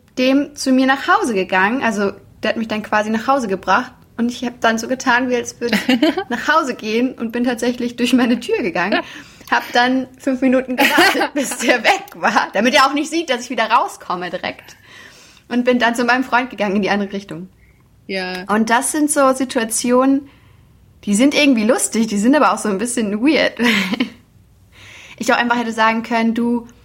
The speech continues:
Speaker 1: ich treffe jetzt noch meinen Freund, aber ich hab total Probleme damit, Leuten“, also sowas zum Beispiel,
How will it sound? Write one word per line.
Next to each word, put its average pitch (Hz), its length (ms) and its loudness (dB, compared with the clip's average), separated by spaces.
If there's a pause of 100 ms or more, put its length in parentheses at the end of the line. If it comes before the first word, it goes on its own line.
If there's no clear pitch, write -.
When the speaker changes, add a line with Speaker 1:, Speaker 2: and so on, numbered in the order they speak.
(260)
Speaker 1:
ich 190 180 -4
treffe - 320 -2
jetzt 208 140 -4
noch 180 200 -2
meinen 190 220 0
Freund, 190 460 -2
aber 190 180 0
ich 196 140 -6
hab 247 180 -2
total - 380 -4
Probleme 262 500 -2
damit, 220 380 -4 (380)
Leuten“, 247 720 2 (680)
also 202 180 -2
sowas 220 340 0
zum 233 120 0
Beispiel, 220 580 0